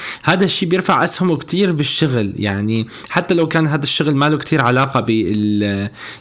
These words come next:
ال-، المنظمة اللي كان هو مثلا مشترك فيها. والناس عندها قبول رهيب جدا لأنها، آه، تنخرط بالعمل المنظماتي، يعني،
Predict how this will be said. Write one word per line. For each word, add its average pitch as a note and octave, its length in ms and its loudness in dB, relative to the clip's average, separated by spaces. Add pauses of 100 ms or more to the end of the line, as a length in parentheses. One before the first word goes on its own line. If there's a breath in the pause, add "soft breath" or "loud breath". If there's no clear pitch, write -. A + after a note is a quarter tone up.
ال-، G#2 840 0
المنظمة A2+ 640 0
اللي A2 120 0
كان A#2 180 -2
هو A#2+ 160 0
مثلا A2+ 220 0
مشترك A2 420 -2
فيها. A2 440 -2 (480 loud breath)
والناس B2 1160 2
عندها E3+ 520 2
قبول D3 800 2
رهيب C3 460 0
جدا D3 400 0
لأنها، B2 680 0 (320 loud breath)
آه، A2 340 2
تنخرط B2+ 640 0
بالعمل A#2+ 400 2
المنظماتي، G#2 920 -2
يعني، G#2+ 480 -2